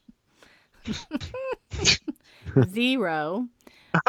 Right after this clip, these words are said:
Speaker 1: But
Speaker 2: That's surprising.
Speaker 1: I would say that I know in my head right now, three times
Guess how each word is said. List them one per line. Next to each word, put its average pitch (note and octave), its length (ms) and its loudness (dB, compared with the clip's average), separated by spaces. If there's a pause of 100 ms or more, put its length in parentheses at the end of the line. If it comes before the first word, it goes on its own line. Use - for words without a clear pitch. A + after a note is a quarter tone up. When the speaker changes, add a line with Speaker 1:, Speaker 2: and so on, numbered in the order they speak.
(160)
Speaker 1:
But A#3 280 4
Speaker 2:
That's C#3+ 320 6
surprising. E3 500 6
Speaker 1:
I G3+ 220 4
would B3+ 260 -4
say F#3 600 -4
that F#3 160 -4
I F3+ 160 -2
know G3+ 320 -2
in G3+ 260 -6
my F3 220 -6
head F#3 320 -8
right D#3 200 -8
now, F3+ 360 -2
three G#3+ 520 -8
times D3+ 600 -12